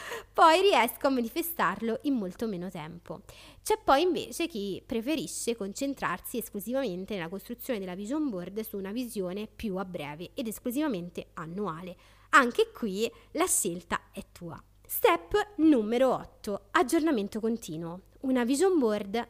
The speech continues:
non è un progetto da fai e dimentica. È importante aggiornarti regolarmente sui tuoi progressi per riflettere la tua crescita personale e i cambiamenti nei tuoi obiettivi.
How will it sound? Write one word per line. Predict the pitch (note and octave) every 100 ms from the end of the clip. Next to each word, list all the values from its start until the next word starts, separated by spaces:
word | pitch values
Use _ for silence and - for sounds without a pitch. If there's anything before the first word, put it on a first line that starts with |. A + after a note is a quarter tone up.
| -
non | B3 D4 D4+
è | A#3+
un | G3 F#3+
progetto | - G3 F3+ G3+ - _ B3+ C4
da | G3+ F#3 - _
fai | - - A3 A3+ C4+ - _
e | -
dimentica. | F3 F#3 E3+ E3+ - F3+ E3+ - _
È | -
importante | A#3+ A3+ B3 B3 - C4+ D#4+ -
aggiornarti | D4 G3+ G#3 G#3+ A3 A#3 - C#4 -
regolarmente | - A#3 A3+ G#3+ B3 G#3+ F#3 - G#3
sui | - - F4
tuoi | C4+ G3+ A3+
progressi | - B3 G#3 C3+ - - F#3+
per | A#3 A#3
riflettere | E4 E4 - - - A#3 -
la | A#3 A#3+
tua | D#4
crescita | C4 G3 - A#3+
personale | G#3 F#3 - F3 D#3 E3 -
e | C#4+
i |
cambiamenti | C#4 C#4 D4 F3+ F3 - -
nei | - G#3+
tuoi | F#3
obiettivi. | F3 F#3+ - F3+ E3 E3+